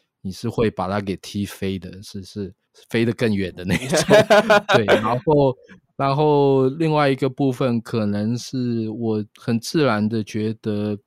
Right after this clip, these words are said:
Speaker 1: 可能女性角色出脚的话还，还蛮性感的。
Speaker 2: 哦。<laughs> 有，有，有。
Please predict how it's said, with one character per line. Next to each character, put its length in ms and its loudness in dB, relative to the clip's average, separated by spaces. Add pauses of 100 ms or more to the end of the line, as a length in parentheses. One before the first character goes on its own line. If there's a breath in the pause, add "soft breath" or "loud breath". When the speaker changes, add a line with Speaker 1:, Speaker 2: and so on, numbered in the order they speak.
(120)
Speaker 1:
可 140 -6
能 180 2
女 100 4
性 220 0
角 180 -2
色 160 -2
出 220 -2
脚 220 -6
的 80 -6
话 100 -4
还， 260 -6
还 160 -10
蛮 200 -8
性 200 -8
感 140 -16
的。 260 -8
Speaker 2:
哦。 1400 4 (380 soft breath)
<laughs> 2250 -4
有， 280 4
有， 260 2
有。 320 -2